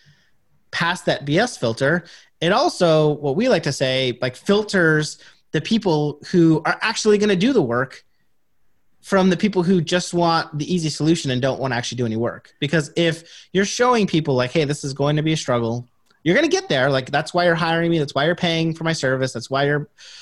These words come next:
you know, you hired me to run your ads, whatever it is. Like, it's not going to be as, as quick and easy as you think it is, but you're gonna get there.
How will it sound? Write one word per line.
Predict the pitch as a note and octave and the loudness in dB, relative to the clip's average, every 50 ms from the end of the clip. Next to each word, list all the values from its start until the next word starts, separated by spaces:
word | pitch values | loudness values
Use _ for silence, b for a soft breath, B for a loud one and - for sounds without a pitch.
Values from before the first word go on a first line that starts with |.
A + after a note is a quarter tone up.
| B B B B B - | B B B B B -4
you | C3+ C3 | -2 0
know, | B2+ B2+ - - - | 0 0 -2 -4 -4
you | C#3+ C3+ C3+ | -2 0 0
hired | C3 D#3 D3+ D3+ D#3+ D#3+ | 0 0 0 2 2 2
me | D#3+ D#3 | 2 2
to | D#3 | 2
run | D3 D3+ D3+ D#3+ | 2 2 2 2
your | D#3+ C#3 | 2 0
ads, | C3 C3 B2 B2 C3 B2+ | 0 0 -2 -2 -2 -2
whatever | C#3 D#3+ G3 G3+ | 0 2 2 2
it | F#3+ D#3+ | 2 2
is. | C#3 C3 | 2 0
Like, | B2 B2 - | -2 -4 -4
it's | C#3+ C#3+ - | -6 -4 -2
not | E3 E3 E3+ E3+ E3 | 0 0 0 -2 -2
going | D#3+ D#3+ D#3 D3+ C#3+ | -2 -2 -2 0 -2
to | D3 C#3 | -2 -2
be | D3 C#3 C3+ C3 B2 A#2+ - | -2 -2 -2 -2 -2 -4 -6
as, | C3 A#2+ A#2 B2 C3 A#2+ - _ - | -8 -10 -10 -10 -12 -12 -12 _ -10
as | A#2+ A2+ A2+ - | -10 -10 -10 -12
quick | _ - - D#3+ D#3+ E3 | _ -4 -4 -4 -2 -4
and | C#3 C3 | -4 -4
easy | C3 C3+ B2+ B2+ B2 | -4 -4 -2 -2 -2
as | A#2+ A2 A#2 | -2 -2 -4
you | A2+ | -6
think | - D#3 D#3 - C3+ | -6 -6 -6 -6 -6
it | G#2 | -8
is, | F#2+ F#2+ A2 - b b b b b b b _ _ | -8 -8 -10 -12 b b b b b b b _ _
but | B2 - | -8 -6
you're | - C#3 | -2 2
gonna | F3 F3+ F3 | 4 4 4
get | D#3 D#3 C#3+ - | 4 2 0 -2
there. | - - - - | -6 -10 -10 -12